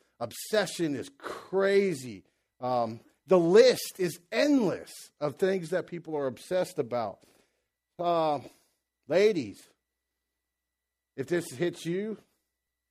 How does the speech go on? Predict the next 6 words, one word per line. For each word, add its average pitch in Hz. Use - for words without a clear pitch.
shoes. 214
Women 202
are 180
obsessed 180
with 156
shoes. 165